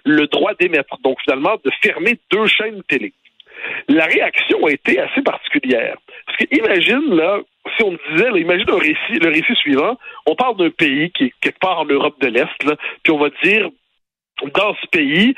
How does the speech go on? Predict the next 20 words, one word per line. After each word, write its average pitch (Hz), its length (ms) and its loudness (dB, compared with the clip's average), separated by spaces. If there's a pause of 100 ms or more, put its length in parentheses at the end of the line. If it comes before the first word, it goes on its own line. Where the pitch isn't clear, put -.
(140)
le 165 120 2
pouvoir 196 720 2
a 135 80 0
décidé 175 680 -2
de 127 420 2 (100)
faire 135 120 0
des 151 140 2
menaces 190 420 0 (640)
de 135 300 -2
fermeture 196 840 0
de 143 220 0
deux 277 220 2
chaînes 220 480 -2
de 151 80 2
télévision 170 760 0 (300)
jugées, 214 880 0
euh, 147 120 0
associées 202 480 -2
à 220 60 0
l'opposition. 160 720 -2